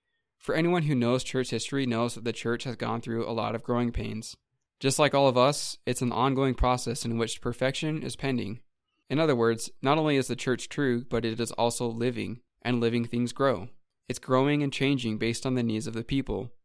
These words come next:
As we all know, the doctrine and the fundamental principles of a church, as the Lord has revealed, will never sway. But that's not to say that there aren't always ever-improving ways to implement gospel principles into our personal lives,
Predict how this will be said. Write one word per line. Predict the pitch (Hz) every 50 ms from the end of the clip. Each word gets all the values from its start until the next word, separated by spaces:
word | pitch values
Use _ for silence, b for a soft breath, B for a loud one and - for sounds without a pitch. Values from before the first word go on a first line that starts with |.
| _ _ _ _ -
As | - 127 123
we | 135 143
all | 151 160
know, | 147 131 127 127 127
the | 123 117
doctrine | 123 117 117 131 - - 139 139 135
and | 135 123 120
the |
fundamental | - - 123 123 123 117 110 113 120 117 117
principles | - - 113 113 - - 127 131 131 127 123
of | 120 117
a | 113
church, | - - - 127 143 147 - - - - -
as | 113 117
the | - 117
Lord | 117 120 117 120 120
has | 120 110 107
revealed, | 110 113 98 110 113 120 131 127 143 - -
will | - 127 123
never | 120 127 131 123 120
sway. | - - 139 131 120 104 95 117 - - _ _ _ _ _ _ _ -
But | - 143 151 - - - -
that's | 143 151 - -
not | 175 165
to | - 127
say | - - 147 143
that | 143 135 120 120
there | 120 117 -
aren't | - 123 127 135 131 - -
always | 117 120 127 127 120 117 120
ever-improving | 113 120 120 131 123 117 - 131 120 117 110 110
ways | 107 110 120 117 -
to | - 117 -
implement | 113 113 - 120 117 113 110 107
gospel | 113 113 110 - - -
principles | - - 120 123 123 - 117 120 117 117 117
into | 110 120 - -
our | 110 104
personal | - - 123 120 - 123 117 110
lives, | 107 101 98 101 110 120 - - -